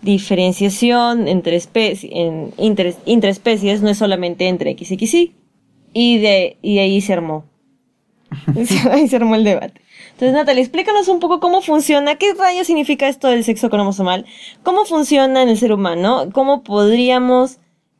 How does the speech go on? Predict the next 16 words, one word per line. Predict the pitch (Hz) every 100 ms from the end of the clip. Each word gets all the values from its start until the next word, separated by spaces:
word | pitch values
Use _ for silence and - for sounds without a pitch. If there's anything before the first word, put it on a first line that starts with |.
| _
de | 208 214
alguna | 208 208 254 254
manera | 247 220 214 220 220 214 208 214 226 _ _
hacer | - 208 - 220 220
una | 226
analogía | 214 196 175 196 302 302 269 233
a | 214
cómo | 208 208
funcionan | 208 196 196 190
otras | 175 180
especies. | 175 - 208 196 196 185 - _ _ _ 190
¿Y | 180 175 175
para | 190 185
qué | 190
nos | 196
sirve? | 202 -